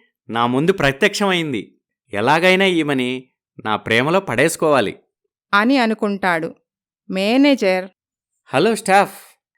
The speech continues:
Speaker 1: ఈమె పేరు ప్రీతి, న్యూ జాయినింగ్. ఈ రోజు నుంచి తను మీ టీమే. ప్రీతి, ఇతని పేరు విజయ్. హాయ్ ప్రీతి, I am still bachelor. ఇతని పేరు అశోక్."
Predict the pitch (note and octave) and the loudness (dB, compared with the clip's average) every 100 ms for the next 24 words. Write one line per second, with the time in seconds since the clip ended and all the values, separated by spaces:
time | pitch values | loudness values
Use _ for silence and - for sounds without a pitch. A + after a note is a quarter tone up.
0 | _ - D3 E3 D3 E3 G#3 F#3 D3+ D#3+ | _ -8 -4 -2 0 4 4 4 -2 -6
1 | _ _ D#3 G#3+ - C#3+ - _ _ _ | _ _ 0 0 2 -2 -4 _ _ _
2 | _ A#2 C#3+ G#3+ E3+ D#3 B2 G2+ - _ | _ -6 -2 2 4 4 2 -4 -10 _
3 | _ _ _ - C3 F3 G3+ G#3+ G3 F#3 | _ _ _ -6 0 4 4 4 2 0
4 | D3 D3 - _ _ C3 C#3 B2 D3 F#3 | -2 -2 -8 _ _ -2 0 2 0 4
5 | G3+ F#3 A#2 - _ _ _ _ _ - | 4 4 -4 -8 _ _ _ _ _ 0
6 | D3+ D3 A#3 C#4 _ _ _ B2 C#3+ D3+ | 0 0 -4 -4 _ _ _ -6 -2 0
7 | E3 G3 D#3+ D3 - A2+ C#3+ F3+ B2 - | 2 2 2 0 -4 -4 2 2 2 -6
8 | _ _ _ _ - D#3+ A#3+ B3 A3 G#3+ | _ _ _ _ -4 0 0 2 0 2
9 | F#3 F3+ F3+ _ _ - A#2+ D3+ C#3+ - | 2 2 -4 _ _ -6 0 0 0 -2
10 | A3+ A3 D#3 F#3+ A3 G3+ - _ _ _ | -2 2 4 4 4 4 2 _ _ _
11 | _ _ - C#3 F#3 F3 G#3+ B3+ - C#3 | _ _ -14 -4 -2 2 2 2 0 -4
12 | F#3 A3+ - | 2 2 0